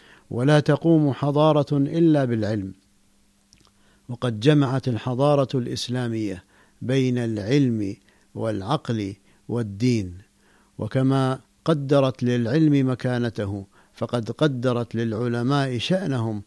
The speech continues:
ومنزلتهم. ولسنا هنا بصدد ذكر الشواهد والأدلة على ذلك، فقد امتلأت الكتب في الدلالة عليه والاستشهاد من الكتاب والسنة، ولكن نحتاج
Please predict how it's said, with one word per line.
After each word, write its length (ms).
ومنزلتهم. 1040
ولسنا 720
هنا 280
بصدد 500
ذكر 400
الشواهد 760
والأدلة 800
على 440
ذلك، 420
فقد 340
امتلأت 760
الكتب 640
في 100
الدلالة 760
عليه 480
والاستشهاد 1000
من 140
الكتاب 840
والسنة، 640
ولكن 600
نحتاج 640